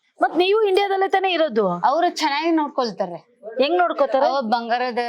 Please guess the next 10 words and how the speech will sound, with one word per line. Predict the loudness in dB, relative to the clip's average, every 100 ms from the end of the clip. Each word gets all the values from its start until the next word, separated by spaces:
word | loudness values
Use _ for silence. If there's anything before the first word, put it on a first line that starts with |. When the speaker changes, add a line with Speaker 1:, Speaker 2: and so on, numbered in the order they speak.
| -4
Speaker 2:
ತೊಟ್ಟಿಲ್ನಲ್ಲೇ | -4 -2 -2 -2 -2 0
ಹಾಕ್ತಾರೆ, | 0 -2 -4 -4 -4
Speaker 1:
ಹ್ಮ್. | -4 -4
Speaker 2:
ಬಂಗಾರದ | -2 -2 -4 -4
ಬೆಡ್ನಲ್ಲೇ | -4 -6 -6 -6 -4
ಹಾಕ್ತಾರೆ, | -4 -4 -6 -6 -6
ಮಗು-, | -4 -6 -6 -6 -4
ಮಗುಗೆ | -4 -6 -6
ಸಪರೇಟ್ | -4 -4 -4 -8 -8
ರೂಮ್ಸ್, | -12 -12 -12 -12 -12